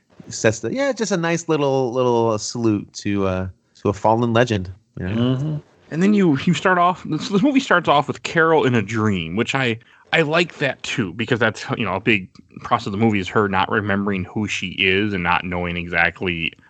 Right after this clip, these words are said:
Speaker 3: uh, where she is. And she's having this dream. I think, is, is she having a dream of her being on Earth, if I remember correctly?
Speaker 1: Yeah, her dream is of the moment when she blows up the core, uh, which we learn about in about an hour and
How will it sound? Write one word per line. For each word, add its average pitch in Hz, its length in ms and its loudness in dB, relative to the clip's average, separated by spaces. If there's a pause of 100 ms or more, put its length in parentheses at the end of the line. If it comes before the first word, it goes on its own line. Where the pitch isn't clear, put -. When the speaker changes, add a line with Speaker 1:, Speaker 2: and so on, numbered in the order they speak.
(140)
Speaker 3:
uh, 73 60 -10
where 85 340 0
she 95 240 0
is. 98 280 2
And 95 240 -2
she's - 160 -6
having 101 240 -2
this 90 180 -6
dream. 123 560 0 (380)
I 117 100 -2
think, 175 160 2
is, 180 140 0
is 139 120 2
she 190 200 2
having 226 160 2
a 165 40 2
dream 165 200 2
of 131 80 0
her 151 160 2
being 139 340 2
on 120 320 2
Earth, 147 340 0
if 170 140 -6
I 165 40 0
remember 175 240 0
correctly? 175 440 0 (340)
Speaker 1:
Yeah, 147 440 2
her 156 160 4
dream 196 420 0
is 151 360 4
of 127 600 2
the 127 100 2
moment 131 500 2
when 120 240 2
she 117 520 0 (240)
blows 120 460 2
up 113 140 0
the 107 80 -4
core, - 500 -2 (160)
uh, 104 140 4
which 104 200 2
we 107 100 2
learn 107 260 4
about 101 400 2
in 104 100 0
about 101 240 2
an - 60 -8
hour 98 320 4
and 95 200 -2